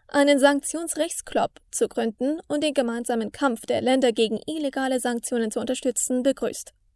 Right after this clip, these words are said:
Dmitri Medvedev fügte am Freitag beim Internationalen Rechtsforum im russischen Sankt Petersburg hinzu, „Wir müssen gemeinsam gegen einseitige Sanktionen vorgehen. Warum nicht?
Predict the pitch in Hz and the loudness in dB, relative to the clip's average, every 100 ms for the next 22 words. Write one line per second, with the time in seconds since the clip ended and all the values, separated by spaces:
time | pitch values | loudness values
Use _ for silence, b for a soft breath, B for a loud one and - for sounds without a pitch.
0 | _ B B B 233 311 359 - 320 277 | _ B B B -4 -2 -2 -6 0 2
1 | 247 233 247 247 - 247 - 247 226 - | 4 2 2 2 0 -2 2 2 2 -2
2 | 277 294 269 262 254 247 294 311 294 277 | -4 -2 -2 2 2 4 0 -2 0 0
3 | - 262 240 233 226 247 254 - 233 233 | 0 2 4 4 2 0 -4 0 2 2
4 | 220 226 254 294 285 - 262 254 262 247 | 0 0 0 -2 -2 0 0 2 0 -2
5 | - 302 240 220 214 196 - 240 - 247 | -4 2 2 2 -2 -4 -6 -6 -4 -4
6 | 254 b b b b - 254 240 262 - | -4 b b b b 8 8 10 4 2
7 | 277 269 247 233 254 240 233 220 - - | 2 6 4 4 0 0 -2 -4 -6 -2
8 | 294 294 269 277 262 247 240 240 240 240 | 0 0 -2 -2 0 2 2 4 4 2
9 | 233 254 233 233 254 226 226 214 349 _ | -2 -2 0 0 0 0 -2 -4 -8 _
10 | 320 330 320 233 - - | 2 2 0 0 -2 -12